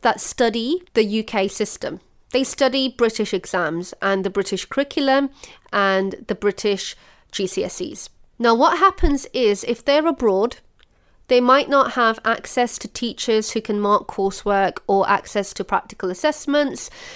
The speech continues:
So I G C S Es is a way to sit exams internationally. And most home educators also opt for this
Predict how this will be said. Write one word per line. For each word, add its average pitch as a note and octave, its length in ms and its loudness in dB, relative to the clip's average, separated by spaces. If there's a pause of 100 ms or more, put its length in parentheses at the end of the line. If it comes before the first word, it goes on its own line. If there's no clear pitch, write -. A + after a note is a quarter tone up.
(120)
So A#3+ 300 2
I D4+ 240 4
G E4 220 0
C D4+ 240 0
S C#4+ 260 -2
Es G3+ 320 -2
is A3 220 -2
a A#3 80 2
way A#3+ 380 2
to - 180 -8
sit - 380 -6
exams A3 800 -4 (480)
internationally. B3+ 920 0 (160)
And A#3 180 4
most D4+ 280 4
home E4 220 4
educators A#3+ 540 0
also C4 440 2
opt E4 260 4
for C#4 140 0
this F3+ 400 0